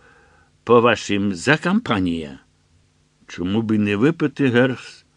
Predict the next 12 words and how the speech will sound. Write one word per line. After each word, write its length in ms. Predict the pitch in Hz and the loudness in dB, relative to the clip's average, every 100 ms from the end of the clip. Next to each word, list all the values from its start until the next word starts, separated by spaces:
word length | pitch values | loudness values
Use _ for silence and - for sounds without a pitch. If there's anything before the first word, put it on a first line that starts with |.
| _ - | _ -10
Ганс 500 | 92 120 127 - - | 0 2 2 -2 -4
Йоахім?» 540 | 113 117 - 120 127 - _ - | 0 0 0 2 2 -2 _ -10
вдавано 600 | 85 80 87 87 85 85 | -8 -4 -4 -4 -4 -4
весело 460 | 117 - 127 117 _ _ - | -4 -6 -8 -10 _ _ -10
мовив 380 | 80 78 85 | -8 -6 -6
Генік. 360 | 76 76 69 64 _ _ _ _ _ _ _ _ _ _ _ - | -8 -10 -14 -18 _ _ _ _ _ _ _ _ _ _ _ -14
Ганс 500 | 85 123 185 170 104 | 0 2 4 2 0
Йоахім 580 | 104 98 104 147 160 110 | 0 0 0 0 0 -2
налив 440 | 98 98 117 143 | -2 2 2 2
йому 300 | 101 95 95 | 2 -2 -4
й 60 | 92 | -6
собі. 480 | - 98 87 117 | -4 -4 0 -2